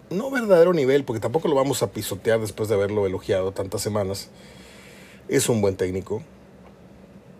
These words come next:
Es muy, un técnico que inculca mucha energía, mucho espíritu a su, a sus dirigidos.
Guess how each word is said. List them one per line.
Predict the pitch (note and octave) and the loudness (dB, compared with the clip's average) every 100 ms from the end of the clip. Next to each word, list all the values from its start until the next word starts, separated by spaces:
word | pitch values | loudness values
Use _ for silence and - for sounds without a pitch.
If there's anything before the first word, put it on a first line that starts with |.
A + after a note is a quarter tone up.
| - - | -10 -2
Es | B2 A2+ | 0 0
muy, | A#2 A2+ A2+ G2+ F#2 - - - A1+ C#2 G#2+ | 0 0 0 -4 -8 -14 -20 -18 -16 -14 -8
un | A#2+ | -2
técnico | A#2 A2+ G2+ | -2 -2 -4
que | G#2 G2 - B1+ - - | -4 -4 -6 -14 -16 -10
inculca | A#2 A2 A#2+ A#2 A2 | -6 -4 -2 0 0
mucha | A2+ A2+ A#2 | 0 -2 -2
energía, | G2+ F2+ A#2+ A2+ | -2 -4 -4 -2
mucho | A2 A2 G#2+ | -2 -4 -8
espíritu | - A2+ G2+ G#2+ | -6 -6 -4 -4
a | |
su, | G2+ G2 | -4 -6
a | G2+ | -8
sus | G#2+ G#2 | -8 -8
dirigidos. | G#2+ G#2+ B2 A#2+ B2 | -8 -6 -2 -2 -4